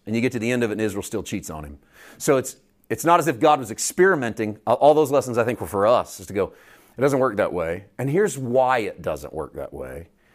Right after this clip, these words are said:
Because, and I know this is hard, this has been a hard pill for me to swallow, too. God is so concerned with transforming you, that he's so much more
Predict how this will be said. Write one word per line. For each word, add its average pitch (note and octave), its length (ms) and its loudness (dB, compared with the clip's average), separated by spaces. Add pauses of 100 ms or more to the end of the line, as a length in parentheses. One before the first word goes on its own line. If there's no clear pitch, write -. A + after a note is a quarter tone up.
(320)
Because, F#2+ 920 -2 (1120)
and G#2 100 -6
I A2 60 -2
know A2+ 160 0
this G#2+ 180 -4
is F#2 260 -12
hard, F#2+ 440 -4
this G#2+ 120 -6
has G2+ 60 -8
been F#2+ 140 -2
a F2 40 -8
hard F#2 240 -4 (200)
pill F#2 160 -4
for E2 120 -14
me F#2 120 -8
to E2 80 -10
swallow, C2+ 500 -12 (140)
too. D2+ 220 -14 (520)
God C3+ 300 2
is A2 100 -6
so C3 300 0
concerned F#2+ 800 -6 (120)
with - 220 -6
transforming F#2+ 1000 -8 (440)
you, E2 440 -6 (1300)
that G2+ 160 -8
he's G2+ 140 -6
so D#3 440 4
much C3+ 560 0
more A2 500 -4